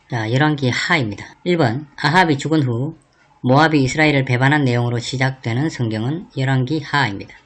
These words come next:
이 번, 엘리야의 성천이 기록된 열왕기 하의 장은 이 장입니다. 삼 번, 과로 안에 알맞은 말을 넣으시오. 아람 왕이 이스라엘과 더불어 싸울 때에 여호와께서 그 청년의 눈을 여심해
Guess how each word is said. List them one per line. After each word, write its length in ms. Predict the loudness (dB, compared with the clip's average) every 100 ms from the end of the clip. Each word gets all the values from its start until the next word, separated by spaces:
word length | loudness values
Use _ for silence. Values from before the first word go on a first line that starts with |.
| _
이 100 | -4
번, 300 | -2 -2 -6 -6
엘리야의 380 | 0 4 6 6
성천이 420 | 4 0 2 2
기록된 540 | 2 -2 -2 -4 -4 -4 0
열왕기 260 | 2 2
하의 260 | 0 0 0
장은 400 | -2 -2 -2 -6
이 180 | -6 -4
장입니다. 420 | -2 -4 -6 -10 -16 -12
삼 200 | -6 -6
번, 300 | -6 -8 -12 -20 -20 -8
과로 220 | 2 4 4
안에 200 | 4 2
알맞은 340 | 0 2 2
말을 200 | 0 0
넣으시오. 420 | -4 -4 -6 -8 -8
아람 320 | -2 2 2 0
왕이 320 | -2 -4 -10 -12 -8
이스라엘과 420 | 0 2 2 -2
더불어 220 | -4 -4
싸울 300 | -2 -2 -2
때에 380 | -2 -2 -4 -6 -18 _ _ _ 0
여호와께서 460 | 2 2 0 -4
그 100 | -4
청년의 400 | -4 0 2 2
눈을 280 | 2 2 0
여심해 420 | -2 -4 -8 -10